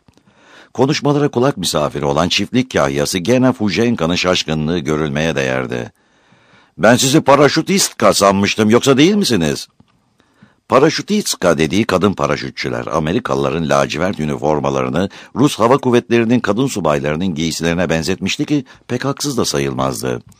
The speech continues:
Kızıl saçlı tombul teğmen Tiffany sahte bir neşeyle salladığı işaret parmağını adamın gözüne uzattı.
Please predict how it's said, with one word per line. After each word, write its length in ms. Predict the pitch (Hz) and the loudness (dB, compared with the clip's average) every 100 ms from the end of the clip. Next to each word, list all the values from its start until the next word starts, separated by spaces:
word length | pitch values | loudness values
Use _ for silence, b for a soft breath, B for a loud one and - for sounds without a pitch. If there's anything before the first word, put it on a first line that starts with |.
| b b b b b b b | b b b b b b b
Kızıl 220 | - 143 | 2 4
saçlı 360 | 180 143 139 143 | 4 4 2 0
tombul 400 | 110 113 104 127 | 2 2 2 0
teğmen 360 | 78 73 73 78 | 0 -2 0 0
Tiffany 380 | 123 123 80 | -2 -2 -4
sahte 400 | 73 95 87 113 | -2 -2 0 0
bir 160 | 90 73 | 0 0
neşeyle 380 | 73 80 87 69 | -2 0 0 0
salladığı 440 | - 78 76 73 | 0 2 2 0
işaret 440 | 85 - 78 101 - | 0 0 0 0 0
parmağını 440 | 71 71 67 80 | 0 0 0 0
adamın 320 | 76 76 87 | 0 0 -2
gözüne 300 | 76 73 78 | -2 -4 -4
uzattı. 640 | 78 69 69 65 67 67 | -4 -2 -2 -4 -6 -6